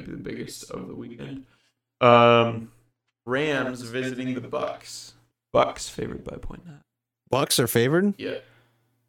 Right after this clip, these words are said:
Speaker 1: Well, both have been having
Speaker 2: Both have been
Speaker 1: really
Speaker 2: rough,
Speaker 1: disappointing
Speaker 2: but
Speaker 1: seasons. Yeah.
Speaker 2: I, but the fucking, I gotta take the Rams, 'cause the Rams still got some juice. They still have
Speaker 1: I
Speaker 2: most
Speaker 1: agree.
Speaker 2: of their Super
Speaker 1: I
Speaker 2: Bowl
Speaker 1: agree.
Speaker 2: roster.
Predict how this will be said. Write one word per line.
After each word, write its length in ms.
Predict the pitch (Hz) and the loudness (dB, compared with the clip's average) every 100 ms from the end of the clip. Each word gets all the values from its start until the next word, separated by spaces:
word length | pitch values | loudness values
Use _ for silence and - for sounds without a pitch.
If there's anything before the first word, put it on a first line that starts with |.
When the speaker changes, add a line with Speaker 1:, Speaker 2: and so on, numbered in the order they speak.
| - | -12
Speaker 1:
Well, 260 | 90 85 _ | -12 -12 _
both 300 | 127 147 147 | 6 6 6
have 100 | 120 | 4
been 100 | 117 | -2
having 540 | 117 120 107 107 - - - | -2 -4 -8 -10 -14 -12 -2
Speaker 2:
Both 180 | 123 135 | 0 2
have 80 | 117 | 4
been 100 | 104 | 4
Speaker 1:
really 120 | 98 | 4
Speaker 2:
rough, 240 | 101 104 92 | 4 2 0
Speaker 1:
disappointing 180 | - - | -4 -8
Speaker 2:
but 100 | - | -8
Speaker 1:
seasons. 420 | - - _ - | -12 -16 _ -14
Yeah. 160 | - - _ _ _ _ _ - 139 | -14 -14 _ _ _ _ _ -6 -2
Speaker 2:
I, 220 | 131 120 | -2 -2
but 240 | 104 113 - | 0 0 0
the 140 | 85 - _ - | -4 -4 _ -4
fucking, 420 | 127 - 76 64 - - - | -4 -2 -6 -6 -10 -8 -2
I 80 | 107 | 0
gotta 300 | 92 110 101 | 2 2 0
take 240 | - 98 | -4 -8
the 100 | - | -6
Rams, 180 | 87 - | -6 -2
'cause 140 | 120 | 0
the 60 | 120 | 2
Rams 300 | 135 202 180 | 2 2 2
still 180 | - 127 | 2 2
got 180 | 113 107 | 2 0
some 200 | 107 92 | -2 -4
juice. 280 | - 90 - | 0 0 2
They 120 | 101 | 0
still 160 | 107 127 | 4 4
have 320 | 113 104 104 | 4 2 4
Speaker 1:
I 140 | 127 | 6
Speaker 2:
most 180 | 113 117 | 8 6
Speaker 1:
agree. 140 | 101 120 | 4 2
Speaker 2:
of 60 | |
their 120 | 110 | 2
Super 240 | 101 117 113 | 2 2 4
Speaker 1:
I 40 | |
Speaker 2:
Bowl 100 | 107 | 4
Speaker 1:
agree. 100 | 104 | 4
Speaker 2:
roster. 500 | 101 98 - 101 101 | 4 2 2 2 2